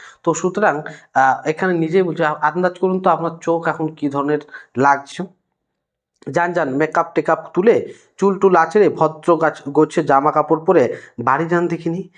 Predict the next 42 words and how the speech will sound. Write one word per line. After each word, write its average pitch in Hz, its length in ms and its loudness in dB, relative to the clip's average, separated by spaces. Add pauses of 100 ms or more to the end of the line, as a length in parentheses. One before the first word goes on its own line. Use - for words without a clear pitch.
(240)
কি 185 120 -2
যে 185 140 2
বাকলা-, 139 460 0
পাগলামি 156 480 0
করেন। 147 440 0 (260)
সারা 185 320 4
রাত 226 240 2
ধরে 208 160 4
এই 202 160 6
সব 190 260 0
ভাবলে 175 380 2
হঠাৎ 165 340 0
হার্ট - 260 -8
ফেল 202 160 0
করবেন 180 360 -2
যে। 104 200 -14 (500)
নিজেই 185 320 -2
নিজেকে 170 300 -2
বলছেন, 120 380 -2 (340)
"যান, 185 220 2
যান, 180 180 0
এবার 160 200 2 (160)
পোশাকটা 156 460 -2
খুলে 175 440 0 (220)
মা-, 139 300 -2
সুন্দর 175 460 -2
পোশাক 160 400 -2
পরে 196 160 2
বাড়ি 127 280 0
যান। 117 280 -4 (320)
এইসব 156 360 0
ভাবলে 196 420 0 (300)
পরে 143 200 2
হার্ট - 300 -4
ফেল 156 140 0
করতে 120 340 -4
পারেন।" 104 300 -2 (840)
উইংস 156 300 0
দিয়ে 151 140 4
বেরিয়ে 135 380 2
যেতে 123 260 -4
চান। 110 340 -2